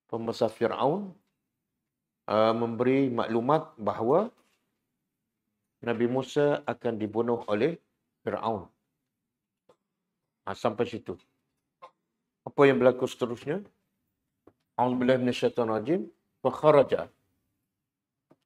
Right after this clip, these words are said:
Lalu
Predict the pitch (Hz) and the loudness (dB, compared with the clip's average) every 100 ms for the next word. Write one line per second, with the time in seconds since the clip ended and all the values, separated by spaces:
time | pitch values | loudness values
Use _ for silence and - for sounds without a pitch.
0 | _ _ _ _ _ _ _ _ _ _ | _ _ _ _ _ _ _ _ _ _
1 | _ _ _ _ _ - _ _ _ 120 | _ _ _ _ _ -20 _ _ _ 2
2 | 123 131 185 | 2 4 0